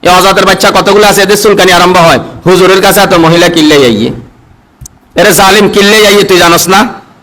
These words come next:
কিল্লাই আইয়ে তুই জানোস না? তুই জানবি, জানবি।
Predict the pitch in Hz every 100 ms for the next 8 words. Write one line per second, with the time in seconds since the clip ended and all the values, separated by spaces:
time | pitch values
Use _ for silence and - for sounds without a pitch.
0 | - _ _ - _ 196 202 214 214 208
1 | 190 180 185 208 214 220 - - - -
2 | - - - 190 180 208 208 180 190 185
3 | 160